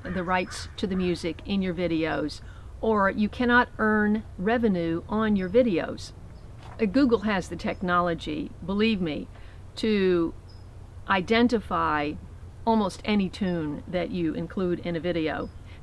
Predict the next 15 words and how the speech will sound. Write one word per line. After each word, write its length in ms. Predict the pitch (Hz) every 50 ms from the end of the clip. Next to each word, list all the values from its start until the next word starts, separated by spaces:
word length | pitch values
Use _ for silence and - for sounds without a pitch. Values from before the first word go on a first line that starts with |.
| - - - - -
The 580 | 196 160 180 208 196 185 180 175 165 165 165 - - -
composer 840 | - 196 180 - - 277 294 294 269 - 208 190 180 180 180 180 - -
or 400 | 196 190 185 185 180 180 175 165
the 420 | 156 180 175 170 165 165 160 - - - - - - - - - -
person 360 | - 247 240 - 233 208 196
holding 340 | 185 240 240 240 226 208 190
the 80 | 180
copyright 640 | - 233 247 262 - 240 190 170 165 165 - - -
to 100 | - 214
that 180 | 214 202 -
music 520 | 190 214 247 254 220 - 175 156 - - - - - - - - - - - - - - - - - - - - -
will 200 | 214 214 220 202
get 400 | 175 156 214 220 220 196 - -
the 80 | 170 185
revenue 560 | 175 190 196 180 190 180 170 170 160 156 151